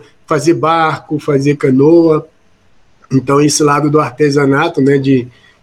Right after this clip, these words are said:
de marcenaria também vem, vem dele desde a infância. E aí, né, na década de noventa, eu comecei a capoeira, oitenta e nove pra noventa, mais ou menos, comecei a capoeira.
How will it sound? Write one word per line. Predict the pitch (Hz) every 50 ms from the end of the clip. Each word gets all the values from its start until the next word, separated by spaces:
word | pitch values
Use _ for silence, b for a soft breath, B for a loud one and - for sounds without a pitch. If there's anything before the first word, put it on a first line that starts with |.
| _ _
de | - 131 131
marcenaria | 135 143 139 - - - 147 143 139 135 131 143 151 143
também | - - 156 156 147 147 156 160
vem, | 156 170 175 202 202 170
vem | 143 151 160 165 180
dele | 160 160 160 156 156 156 165 170 170
desde | 156 151 160 170 160 160 180
a | 202
infância. | 202 202 - - 131 123 123 120 120 - - _ B B B B B B B B B B B B B -
E | 175
aí, | 190 190 185 202 233 233 - - - - _ _ -
né, | 139 143 151 165
na | 170 175 165
década | 147 143 175 202 196 220 185 190 180
de | 156 170
noventa, | 196 208 190 170 139 131 143 156 185 220 233 208 - - -
eu | 156 165 175
comecei | 170 196 190 190 202 196 - 208
a | 214 208
capoeira, | - 214 214 - 247 214 180 180 190 185 175
oitenta | 156 143 151 156 151 151 156
e |
nove | 143 147 151 170 160 147
pra | - 151 151
noventa, | 147 143 135 127 127 147 175 202 - 143
mais | 143 139 127 127
ou | 131
menos, | 127 131 147 180 208 208
comecei | - - 160 151 147 147 - - 165
a | 160
capoeira. | 156 160 151 151 - 160 147 147 156 185 302